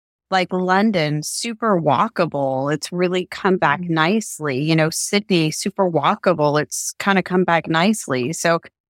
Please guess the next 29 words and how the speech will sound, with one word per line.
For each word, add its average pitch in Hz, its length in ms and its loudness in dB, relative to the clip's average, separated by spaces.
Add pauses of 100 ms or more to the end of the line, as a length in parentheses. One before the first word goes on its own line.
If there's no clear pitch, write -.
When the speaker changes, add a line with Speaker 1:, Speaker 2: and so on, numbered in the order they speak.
(140)
Speaker 1:
I 185 80 2
think, 214 340 -2 (380)
you 190 100 2
know, 170 220 4
sadly, 170 840 0 (140)
you 180 180 2
know, 156 220 2
with 156 280 -8
real 170 340 2
estate 160 600 0
in 160 220 2
a 143 80 -2
free 196 300 -4
fall, 156 580 2 (420)
you 175 140 2
know, 160 80 4
we 165 120 2
don't 175 300 2
have 165 280 0
time 165 560 0
to - 160 -4
make 160 480 0 (100)
cities 165 560 -2
what 156 100 0
we 165 140 2
need 156 240 2
them 151 240 0
to - 160 -6
be 156 540 0